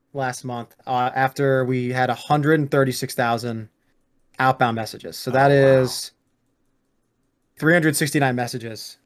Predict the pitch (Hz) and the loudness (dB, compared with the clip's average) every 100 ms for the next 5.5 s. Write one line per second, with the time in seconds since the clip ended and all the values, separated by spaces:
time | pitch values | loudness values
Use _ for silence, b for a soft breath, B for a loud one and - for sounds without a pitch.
0 | _ 139 127 120 117 - 139 131 117 120 | _ -8 -6 -6 -8 -10 -4 -2 0 -2
1 | 117 120 151 180 175 185 185 147 139 156 | -4 -2 2 2 6 4 6 4 4 2
2 | 151 190 - - _ - 110 120 110 - | 2 0 -2 -14 _ -16 -6 -4 -4 -2
3 | 135 135 - 139 120 117 - 123 _ _ | 2 2 0 -8 -8 -8 -12 -20 _ _
4 | 156 143 156 131 135 127 120 - 143 139 | 2 4 2 2 2 0 -2 0 0 0
5 | 151 147 131 127 - | -2 -4 -4 -6 -8